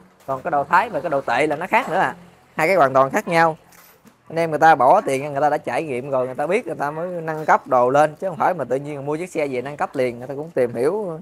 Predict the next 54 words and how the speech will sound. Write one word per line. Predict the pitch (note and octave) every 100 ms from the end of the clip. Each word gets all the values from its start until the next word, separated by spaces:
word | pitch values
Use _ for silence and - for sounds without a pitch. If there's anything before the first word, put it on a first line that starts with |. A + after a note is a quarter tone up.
| _ _ _ -
những | C3
anh | F3+
em | D3+ D#3
đi | D#3
chơi | D3 D#3+ D3+
trước | F3 A#3
đó, | B3+ - -
người | -
ta | C3+
đã | C#3+
lên | D#3+ C#3+
trước | D3 G#3+
rồi, | C#3 A#2+
chạy | A#2 A#2+ A#2+ C#3+
trong | D#3
độ | C3 A2+
im, | D3 D3
độ | C3
ấm, | D3+ G3+
nó | G#3
đã, | A2+ C#3
nó | F#3+
có, | E3+ G3 A3
thành | B2+
ra | C3
anh | C#3
trai | C#3 D3
quyết | C#3+ F#3
định | B2 A2+ C3 C3+
xuống | - F#3+ G3
lúa. | F3 A#3 - _ _ _ _ _ -
Lên | C#3
đây | D3+ C#3
cho | D3
em | D3
lên | D3 C#3+
cái, | E3 F#3+
cái | F3+ C#3+ C3+
lắp | F#3+
dài | C3+ B2
này, | A#2+ B2+
em | B2 C#3+
nôm | D3
na | C#3+
gọi | B2 A#2+
là | B2+
cái | C#3+
lắp | G#3
nè, | D3+ B2
cái | B2+
dên | C#3 C#3
đó | E3
nghe | D3+
nè. | C#3+